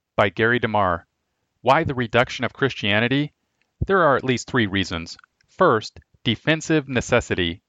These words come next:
Second, to set forth a positive agenda for Christians to influence their world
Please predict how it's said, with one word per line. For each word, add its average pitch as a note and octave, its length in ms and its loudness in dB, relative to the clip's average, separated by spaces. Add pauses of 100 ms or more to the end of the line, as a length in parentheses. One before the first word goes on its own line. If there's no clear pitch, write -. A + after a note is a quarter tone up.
Second, B2 500 -2 (280)
to A#2 100 0
set - 260 0
forth C#3+ 300 0
a G#2 80 0
positive C#3+ 540 0
agenda A#2 440 0
for - 180 -8
Christians B2+ 500 -2
to - 140 -4
influence B2+ 520 -4
their D3+ 180 2
world A2 400 2